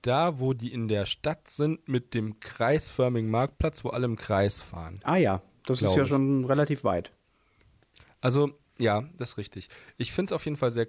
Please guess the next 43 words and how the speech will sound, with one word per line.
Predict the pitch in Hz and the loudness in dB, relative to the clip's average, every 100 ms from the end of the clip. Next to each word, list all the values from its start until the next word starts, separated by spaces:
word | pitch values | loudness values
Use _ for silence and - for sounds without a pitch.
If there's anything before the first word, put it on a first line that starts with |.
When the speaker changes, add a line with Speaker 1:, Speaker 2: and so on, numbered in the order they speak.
| - | -4
Speaker 1:
cool. | 208 | -6
Ich | 180 | -4
hab | 165 | -4
mich | 143 156 | -6 -8
richtig | 143 151 | -8 -8
gefreut, | - - - 107 208 - | -8 -12 0 0 0 -2
weil | 147 | -6
ich | 120 | -4
muss | 131 127 | -6 -4
ja | |
sagen, | 120 123 | -2 -2
das | 117 - | -4 -8
ist | - | -2
der | 107 | 0
erste | 113 - 120 | 0 -2 -4
neue | 110 113 139 | 0 2 2
Asterix-Band, | - - 143 - 123 123 | -2 -6 -8 -4 -6 -2
den | 123 | -4
ich | 117 | -4
mir | 110 | -6
gekauft | 101 - 98 131 - | -8 -6 -4 -4 -6
habe. | 160 170 190 | -6 -4 -4
Speaker 2:
Ah, | - 147 | -2 0
okay. | 120 131 165 - _ | 2 2 0 -2 _
Speaker 1:
Weil | 110 117 123 127 127 | 0 2 2 0 -2
ich | 135 147 | -6 -6
hatte | 165 | -4
eigentlich | 156 147 147 | -4 -4 -2
überlegt, | 135 123 139 131 | 0 0 -4 -8
ich | - - | -16 -14
sammle | 123 120 151 156 | -2 0 2 2
weiter, | 117 135 147 147 117 | 2 2 2 -2 2
weil | 104 104 | 0 0
davon | - - 110 | -6 -6 -6
hab | 123 | -4
ich | 135 | -4
ja | 139 | -4
schon | 151 143 | -4 -4
einige, | 139 143 147 147 - - 147 - | -2 0 0 -4 -10 -16 -16 -8
die, | 117 123 | -8 -6
die | 123 | -4
Gesamtausgabe. | 120 120 139 95 92 - 98 87 87 87 - | 0 2 2 0 -4 -4 -6 -6 -6 -10 0
Speaker 2:
Ja. | 123 | 2